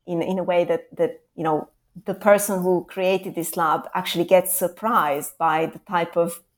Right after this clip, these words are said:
evolution that takes place for these programmable machines. I think we are very far from this,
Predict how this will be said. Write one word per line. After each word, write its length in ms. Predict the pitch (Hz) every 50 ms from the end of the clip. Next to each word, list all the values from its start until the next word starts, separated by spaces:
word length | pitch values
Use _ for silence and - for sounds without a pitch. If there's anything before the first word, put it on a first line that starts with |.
| _ _ _
evolution 560 | - 202 165 175 170 180 180 175 - 175 170 170
that 180 | 160 156 156
takes 240 | 185 165 - - -
place 540 | - - 156 147 143 147 - - - - - _ _ _ _ _ _ _ _ _ _ _ _ _
for 100 | 185 170
these 380 | 165 160 160 - - - - _ _ -
programmable 480 | 165 - 165 160 320 - - 151 147
machines. 600 | 139 - - - - 156 - 160 156 - - - - _ _ _ _ _ -
I 40 | 214
think 200 | 226 269 262 254
we 60 | 240
are 80 | 208 190
very 240 | 180 196 190 190 190
far 220 | 190 - 175 180
from 200 | - - 208 208
this, 280 | 214 254 277 277 -